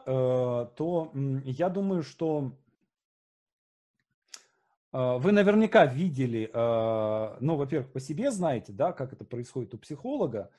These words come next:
Э, во-вторых, э, ну, я думаю, что, скорее всего, ну, раз вы психолог, то, скорее всего, вы проходили терапию у кого-то другого, да, то есть вы,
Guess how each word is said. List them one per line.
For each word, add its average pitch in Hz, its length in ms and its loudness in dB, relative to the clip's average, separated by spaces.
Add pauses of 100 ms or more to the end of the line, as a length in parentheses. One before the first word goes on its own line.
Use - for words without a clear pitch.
(280)
Э, 120 300 -2
во-вторых, 156 800 -2
э, 131 460 2
ну, 127 400 -6
я 147 200 2
думаю, 147 260 -2
что, 131 160 -10
скорее 147 360 0
всего, 123 360 -6
ну, 131 100 -4
раз 117 280 -4
вы 120 100 -6
психолог, 180 540 -4
то, 127 80 -8
скорее 160 380 4
всего, 131 300 -2
вы 123 300 0
проходили 135 720 -4
терапию 120 680 -4
у 139 140 -4
кого-то 123 540 0
другого, 135 560 0
да, 139 180 2
то 123 120 -8
есть - 160 -14
вы, 113 120 -8